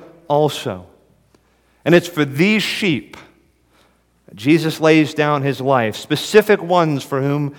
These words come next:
Jesus died, and it's for them that he gives his life a ransom. His death, then,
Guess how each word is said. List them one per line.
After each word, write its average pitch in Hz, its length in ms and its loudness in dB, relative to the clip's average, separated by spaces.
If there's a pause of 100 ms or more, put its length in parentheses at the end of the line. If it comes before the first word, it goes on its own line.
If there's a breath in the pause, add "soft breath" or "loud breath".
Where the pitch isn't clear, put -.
(300 loud breath)
Jesus 135 420 -4
died, 131 280 2
and 127 100 -2
it's - 140 -8
for 127 160 -6
them 117 580 0 (720 soft breath)
that 120 80 -14
he 131 60 -2
gives 135 260 0
his 120 160 -2
life 123 320 2
a 117 60 -4
ransom. 113 580 -4 (840 soft breath)
His 170 240 4
death, 180 400 4
then, 123 360 2